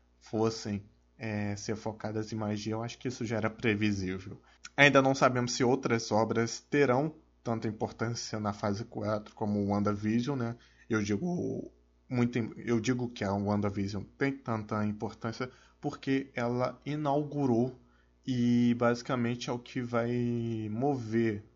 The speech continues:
o, o resto, né? A gente sabe que isso é algo confirmado oficialmente e publicamente. Eu quero voltar na Agnes, né?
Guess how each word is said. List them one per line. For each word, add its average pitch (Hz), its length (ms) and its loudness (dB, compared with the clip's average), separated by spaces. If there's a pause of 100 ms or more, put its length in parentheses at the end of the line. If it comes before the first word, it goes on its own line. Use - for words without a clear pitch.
(260)
o, 98 560 -2 (300)
o 110 100 -4
resto, 98 500 -4
né? 95 220 -10 (120)
A 180 120 -2
gente 175 240 -2
sabe 147 220 -2
que 170 200 -2 (340)
isso 156 560 0
é 147 160 4
algo 147 320 2
confirmado 151 800 0
oficialmente 165 840 -2
e - 40 -2
publicamente. 127 920 -2 (320)
Eu 269 140 6
quero 247 180 4
voltar 202 500 0 (360)
na 123 1700 -2
Agnes, 147 560 0
né? 123 200 -6